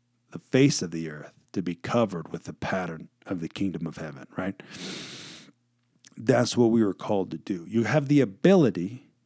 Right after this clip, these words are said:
to use the resources that God gave us, just like the bird, to cultivate wonderful and beautiful things. What we do matters,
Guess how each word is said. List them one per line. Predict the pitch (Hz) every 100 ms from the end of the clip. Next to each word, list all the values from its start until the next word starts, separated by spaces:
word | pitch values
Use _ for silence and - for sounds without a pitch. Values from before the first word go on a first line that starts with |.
| _ _ _ _ _ -
to | 117
use | 113 156 165
the | 143
resources | 120 151 180 - 120 101 - 113 127 - - _ _ -
that | 107
God | - 117 110
gave | 120 104
us, | 92 -
just | - 95
like | 107 107
the | 104
bird, | 127 120 - - - _ _ _ _ _ _ _ -
to | 131
cultivate | - 139 127 131 123 107
wonderful | 90 117 123 113 - 110
and | 92
beautiful | 101 95 - 95
things. | - 85 - - - - _ _ _ _ _ _ _ _ _ _ _ _ _ _ _ _ _ _ _
What | 110 113 156 143
we | 143 135
do | 113 131 123
matters, | 101 117 139 - - -